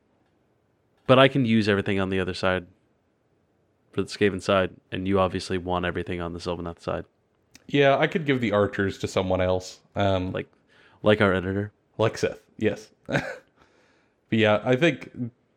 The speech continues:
Speaker 2: that, that's my stance also. Like, I don't know what the box is gonna cost. If it comes in where we want it to, great. I'm in like Flynn. If it, like, a ash waste sort of deal and they try to charge three hundred,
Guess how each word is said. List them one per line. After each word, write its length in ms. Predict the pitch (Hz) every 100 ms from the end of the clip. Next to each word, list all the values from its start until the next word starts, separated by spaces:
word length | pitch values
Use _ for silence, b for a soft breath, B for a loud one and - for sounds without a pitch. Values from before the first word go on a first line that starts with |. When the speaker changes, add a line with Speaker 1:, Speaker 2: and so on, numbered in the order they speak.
| _ _ -
Speaker 2:
that, 240 | 117 117
that's 260 | 135 127 -
my 220 | 113 101
stance 340 | - 95 92
also. 440 | 98 98 104 95 95
Like, 140 | 107
I 100 | 139
don't 100 | 147
know 100 | 127
what 120 | 113
the 60 | -
box 340 | 107 101 -
is 80 | 101
gonna 160 | - 95
cost. 420 | - 98 98 - -
If 220 | 151 160
it 80 | -
comes 280 | 160 143
in 200 | 127 135
where 140 | 123 120
we 100 | 110
want 240 | 104 110
it 80 | 131
to, 280 | 151 156 160 - _
great. 220 | - 98 -
I'm 160 | 101 104
in 140 | 104
like 140 | 101 -
Flynn. 260 | 98 85 - b b b b b b b b _
If 180 | - 107
it, 220 | 117 - _ - -
like, 220 | 113 -
a 240 | 101 95 - -
ash 380 | 110 120 - 123
waste 320 | 131 127 131
sort 140 | 127
of 80 | 123
deal 280 | 123 127 123
and 80 | 107
they 80 |
try 220 | 101 113 101
to 120 | 98 -
charge 380 | - 107 101 92
three 220 | 107 101
hundred, 480 | 101 95 98 95 -